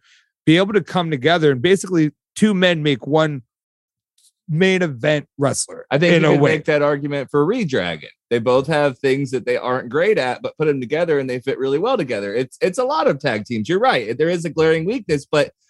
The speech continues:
Speaker 2: I don't think that F T R has
Speaker 1: I,
Speaker 2: those
Speaker 1: and
Speaker 2: glaring
Speaker 1: I, no, no, no.
Speaker 2: weaknesses.
Speaker 1: I, I, and I'm not using them as an example, but I wanna point out more, like,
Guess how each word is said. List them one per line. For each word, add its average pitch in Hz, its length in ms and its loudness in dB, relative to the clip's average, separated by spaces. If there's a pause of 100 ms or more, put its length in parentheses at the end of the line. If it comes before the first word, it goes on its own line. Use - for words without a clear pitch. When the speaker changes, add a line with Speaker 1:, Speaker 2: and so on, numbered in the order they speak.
(220)
Speaker 2:
I 170 120 2
don't 196 180 0
think 165 220 -2
that 160 140 2
F 160 180 0
T 165 160 -2
R 143 240 2
has 156 300 2
Speaker 1:
I, 202 140 4
Speaker 2:
those 202 100 -4
Speaker 1:
and 196 140 2
Speaker 2:
glaring 185 120 0
Speaker 1:
I, 190 160 2
no, 202 160 4
no, 185 160 4
no. 175 140 4
Speaker 2:
weaknesses. 170 320 2
Speaker 1:
I, 175 80 0
I, - 40 2
and 170 220 -2
I'm 175 100 -4
not 190 220 -2
using 139 300 -4
them 160 160 -2
as 143 100 2
an 127 100 -6
example, 123 440 -4
but 131 180 -4
I 143 120 2
wanna 139 440 0 (220)
point 151 180 2
out 139 200 2
more, 151 280 4
like, 120 240 -2